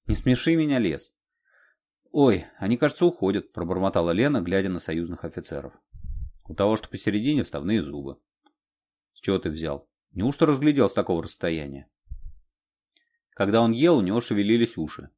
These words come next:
Такое всегда происходит у людей со вставными зубами, на ходу придумал Карнац.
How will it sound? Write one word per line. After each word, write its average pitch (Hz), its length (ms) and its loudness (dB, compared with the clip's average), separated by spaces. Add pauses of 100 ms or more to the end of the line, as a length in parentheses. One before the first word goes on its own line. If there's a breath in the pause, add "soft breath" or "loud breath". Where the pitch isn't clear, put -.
Такое 131 300 -2
всегда 135 280 2
происходит 85 540 -2
у - 20 -4
людей 98 260 0
со 92 140 -6
вставными 85 380 -4
зубами, 73 580 -6
на 80 100 -12
ходу 87 280 -4
придумал 85 400 -4
Карнац. 73 420 -8